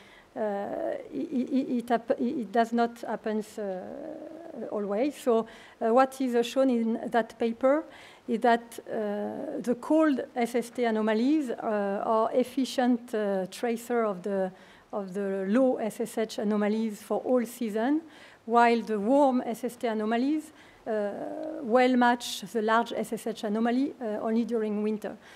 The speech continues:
So to apply this method, uh, you have to take into account this kind of, uh, of information. And also it is shown in the paper that, uh, stratification effects should, uh, also,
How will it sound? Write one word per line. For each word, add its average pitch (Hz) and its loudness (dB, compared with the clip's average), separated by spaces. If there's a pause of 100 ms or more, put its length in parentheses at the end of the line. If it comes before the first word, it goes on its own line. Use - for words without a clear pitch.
(140)
So - -4
to 240 0
apply 254 4
this 240 -4
method, 240 0 (400)
uh, 202 -4
you 202 -2
have 226 0
to 220 -10
take 220 -4
into 214 -8
account 214 -4
this 208 -8
kind 196 -8
of, 185 -10 (160)
uh, 202 -10
of 202 -10 (180)
information. 220 -2
And 214 0
also 220 -2
it 240 -4
is 196 -8
shown 226 -2
in 208 0
the 208 -4
paper 226 0
that, 208 0 (440)
uh, 190 -4
stratification 233 -2
effects 226 -4
should, 208 -8
uh, 202 -2
also, 208 -4